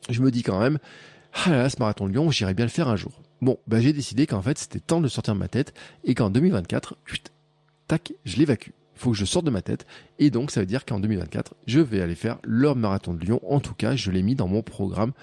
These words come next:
dans mon premier programme. Ça, c'est un élément qui est important. J'ai pas la date. J'ai pas la date, parce qu'il sera en octobre. L'an dernier, il était le vingt-trois octobre. Il y a des années, il était autour du huit ou neuf. Bon, ça m'aura arrangé qu'il soit à peu près au début octobre. Mais s'il est un peu plus tard, c'est pas très grave.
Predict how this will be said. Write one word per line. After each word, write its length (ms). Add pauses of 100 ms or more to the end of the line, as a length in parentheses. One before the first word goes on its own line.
(280)
dans 180
mon 100
premier 300
programme. 520
Ça, 200
c'est 140
un 80
élément 260
qui 140
est 40
important. 440 (400)
J'ai 160
pas 140
la 100
date. 260 (540)
J'ai 160
pas 100
la 100
date, 280 (200)
parce 160
qu'il 120
sera 140
en 40
octobre. 340 (360)
L'an 80
dernier, 160
il 20
était 160
le 100
vingt-trois 300
octobre. 400
Il 80
y 20
a 40
des 160
années, 100
il 40
était 160
autour 200
du 80
huit 220
ou 40
neuf. 260 (640)
Bon, 180
ça 120
m'aura 240
arrangé 260
qu'il 80
soit 120
à 60
peu 180
près 200
au 80
début 240
octobre. 440 (240)
Mais 120
s'il 200
est 20
un 60
peu 80
plus 160
tard, 260
c'est 200
pas 120
très 140
grave. 280